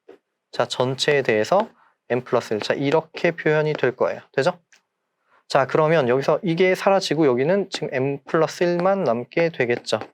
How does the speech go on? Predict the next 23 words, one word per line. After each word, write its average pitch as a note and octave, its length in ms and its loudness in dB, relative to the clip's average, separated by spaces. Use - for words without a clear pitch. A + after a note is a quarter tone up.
자, - 120 -2
이렇게 C3 180 0
되고, A#2+ 480 -2
자, A#2 160 0
여기는 C#3+ 420 0
절대값 E3 800 0
X의 D#3 540 -2
N C3 200 -2
플러스 C#3+ 360 0
일이 C#3 180 0
되고, F#3 580 0
자, - 140 0
여기는 C3+ 260 0
일 G#3+ 180 2
플러스 F#3 560 0
티엑스. - 640 -4
자, A#2+ 180 0
여기 B2 160 2
전체에 C3+ 380 0
대해서 B2 240 0
N A#2+ 140 0
플러스 - 320 -2
일 G#2+ 100 -4